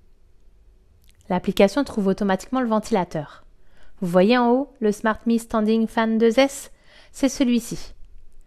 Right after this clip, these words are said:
S'il n'est pas trouvé automatiquement, il faudra le faire manuellement, en défilant la liste des produits et en cliquant sur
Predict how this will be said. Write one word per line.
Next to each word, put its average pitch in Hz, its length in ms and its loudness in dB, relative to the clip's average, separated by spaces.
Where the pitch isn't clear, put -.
S'il 269 260 2
n'est 254 100 4
pas 214 120 4
trouvé 202 440 2
automatiquement, 190 760 -4
il 226 80 2
faudra 220 280 4
le 220 60 4
faire 262 300 4
manuellement, 220 560 2
en 196 100 0
défilant 208 600 2
la 208 140 8
liste 196 400 0
des 233 140 2
produits 190 680 -2
et 208 140 4
en 185 80 0
cliquant 208 480 0
sur - 440 -4